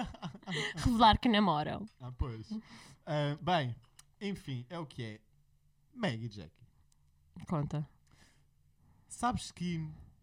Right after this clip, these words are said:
Speaker 2: nós vamos começar então a segunda temporada, certo?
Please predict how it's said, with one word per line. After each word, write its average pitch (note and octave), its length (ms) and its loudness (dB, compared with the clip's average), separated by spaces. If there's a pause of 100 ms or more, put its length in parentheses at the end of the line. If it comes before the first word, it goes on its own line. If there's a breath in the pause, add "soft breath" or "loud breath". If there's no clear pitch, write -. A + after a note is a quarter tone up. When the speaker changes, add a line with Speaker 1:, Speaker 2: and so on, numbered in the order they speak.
(1120)
Speaker 2:
nós D#3 680 -8 (540)
vamos D#3 400 -6
começar D#3+ 260 -6
então F3+ 140 -8
a G3+ 40 -10
segunda F#3+ 180 -8
temporada, G2+ 320 -10
certo? - 280 -10